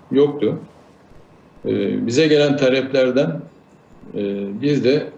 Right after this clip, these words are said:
Ticaret Bakanlığı'na yazı yazdık. Bununla ilgili beş Mayıs tarihli resmi gazetede başlamış işlem oldu. Yani düşünün siz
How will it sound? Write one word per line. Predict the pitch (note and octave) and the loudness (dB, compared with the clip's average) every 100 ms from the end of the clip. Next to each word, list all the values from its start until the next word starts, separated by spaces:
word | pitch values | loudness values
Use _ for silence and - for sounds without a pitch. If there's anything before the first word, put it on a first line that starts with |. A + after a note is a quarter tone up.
| - - - - - | -20 -20 -20 -20 -2
Ticaret | C3 D3+ C#3 | 2 2 2
Bakanlığı'na | A2+ A2+ G2 B2 | 0 0 -2 0
yazı | C#3+ C3 | 2 2
yazdık. | A#2+ E2+ E2 E2+ - - - - - - - - _ - | 2 0 -4 -8 -12 -20 -20 -20 -20 -20 -20 -20 _ 0
Bununla | A#2+ E3 C#3+ A2 | 2 4 4 4
ilgili | G2+ G2 G#2 D3+ - - - - - - - - - - - - - - | 2 0 0 0 -4 -12 -20 -20 -20 -20 -20 -20 -20 -20 -20 -20 -20 0
beş | C3 D3 - | 0 2 0
Mayıs | A2 G2 - | 0 0 -2
tarihli | G#2+ G#2 G#2+ B2+ | 0 0 0 0
resmi | A#2 - A#2+ A2 | 0 -2 -2 0
gazetede | F2+ - F2 B2+ D#3 - - - - - - - - - | 0 -2 -4 -2 -2 -8 -20 -20 -20 -20 -20 -20 -4 0
başlamış | B2 C3 B2+ - | 2 2 0 0
işlem | G2+ - C#3+ B2+ | -4 -4 0 2
oldu. | G#2+ F2 - - - - - - | 2 -2 -8 -18 -20 -20 -14 -4
Yani | - | -2
düşünün | B2+ C#3 E3 A#2 | 0 2 2 0
siz | - D3 C#3+ | 0 -2 -2